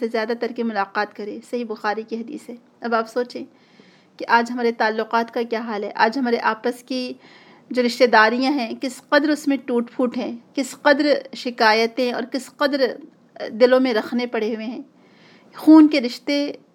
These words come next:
اتنے آپس میں دشمنی کا شکار ہو گئے ہیں، تو دوسروں کی کیا ہم بات کریں؟ تو ہمارے، ہمارے سامنے رسول اللہ کی زندگی، صحابہ کی زندگی ایک طرح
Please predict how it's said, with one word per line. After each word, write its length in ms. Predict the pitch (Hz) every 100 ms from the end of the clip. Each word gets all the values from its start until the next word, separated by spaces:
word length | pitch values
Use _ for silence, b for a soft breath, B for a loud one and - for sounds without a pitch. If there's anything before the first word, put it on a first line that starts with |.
| _
اتنے 300 | - 240 262
آپس 380 | 254 220 226 -
میں 100 | 247
دشمنی 400 | 233 240 247 233
کا 100 | 226
شکار 340 | - 233 190 233
ہو 120 | 214
گئے 160 | 220 214
ہیں، 140 | 233 254 -
تو 80 | 240
دوسروں 360 | 233 240 262
کی 120 | 247 247
کیا 220 | 233 247
ہم 100 | 214
بات 260 | 208 208
کریں؟ 160 | 240 247 - _ _ _ _ _ _ _ _ _ _ _ B B B B
تو 100 | -
ہمارے، 240 | 247 240 233 - _ _ -
ہمارے 280 | 240 240 233
سامنے 520 | 240 226 233 240 240
رسول 260 | 220 233 247
اللہ 280 | 233 240 254
کی 80 |
زندگی، 440 | 254 240 226 226 240
صحابہ 400 | 233 240 233 240
کی 140 | 262
زندگی 520 | 247 233 220 233 262 302 b b b b b _
ایک 160 | 233
طرح 100 | -